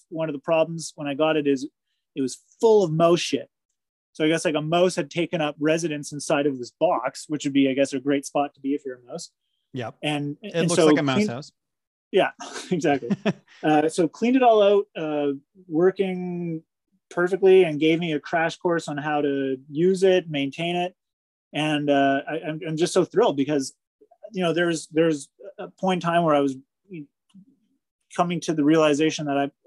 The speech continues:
Speaker 1: this might just be some mantelpiece that gathers dust, and I never actually get to use it, which was sad because I, I, like I said, I have a lot of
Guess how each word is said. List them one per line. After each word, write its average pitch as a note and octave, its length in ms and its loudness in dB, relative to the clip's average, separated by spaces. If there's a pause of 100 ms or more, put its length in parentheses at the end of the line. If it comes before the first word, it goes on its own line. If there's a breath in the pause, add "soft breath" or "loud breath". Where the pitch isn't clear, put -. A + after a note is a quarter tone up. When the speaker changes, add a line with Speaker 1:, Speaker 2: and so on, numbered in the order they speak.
(160)
Speaker 1:
this D#3+ 200 -2
might D#3 160 -4
just C#3+ 180 -6
be C#3+ 100 2
some C#3 400 -4 (320)
mantelpiece D3+ 640 0
that C3+ 80 -2
gathers C#3 340 2
dust, C#3+ 240 0
and D3 80 -4
I C#3 40 -4
never C#3 240 0
actually C#3 280 -2
get B2+ 100 -8
to - 100 -8
use G3+ 200 -2
it, B2+ 200 -4
which D3 200 -8
was C3 240 -4 (400)
sad A#3+ 280 0
because C3+ 220 2
I, C#3 120 0
I, D3+ 200 -4 (100)
like C#3+ 180 -4
I C#3 40 0
said, F#3+ 220 0
I C#3+ 80 2
have C3+ 160 0
a C3 40 -6
lot C#3+ 220 2
of C3+ 160 -4